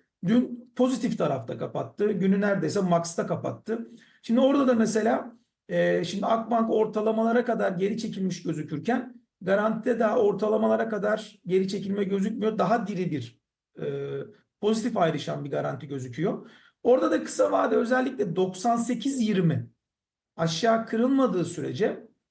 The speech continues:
pozitif tarafta gidiyoruz. Yüz beş dört yüz bir zirvemiz var orada. Ee, bakalım önümüzdeki dönem orayı kırıp yukarı bir momentum devam edebilir mi? Mesela özel bankalar içerisinde de dün biraz bir ayrışma oldu. Yani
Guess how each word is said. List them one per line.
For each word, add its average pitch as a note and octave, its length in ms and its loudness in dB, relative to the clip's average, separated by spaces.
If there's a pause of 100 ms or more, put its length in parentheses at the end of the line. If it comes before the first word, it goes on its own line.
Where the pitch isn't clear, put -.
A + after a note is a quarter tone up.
(540)
pozitif D4+ 420 0
tarafta F3+ 360 2
gidiyoruz. E3 460 0
Yüz G#3 280 -4
beş B3+ 260 2
dört A#3 220 -2
yüz G3+ 140 -4
bir G#3+ 60 -4
zirvemiz A3 520 0
var F#3 120 2
orada. C#3+ 460 -4 (480)
Ee, F3 340 2
bakalım B3+ 380 2
önümüzdeki A#3+ 520 0
dönem G#3+ 220 0
orayı G#3+ 300 0
kırıp A3 380 -2 (200)
yukarı G#3 400 0
bir G#3+ 80 -2
momentum G3+ 600 0
devam F#3+ 320 4
edebilir F#3+ 420 2
mi? - 380 -2 (300)
Mesela B3+ 600 0 (180)
özel B3 440 0
bankalar A3 420 2
içerisinde F#3+ 500 0
de A#3 160 0
dün B3 220 4
biraz A#3 340 2
bir - 160 2
ayrışma G#3+ 420 0
oldu. F3 300 2
Yani F3 480 0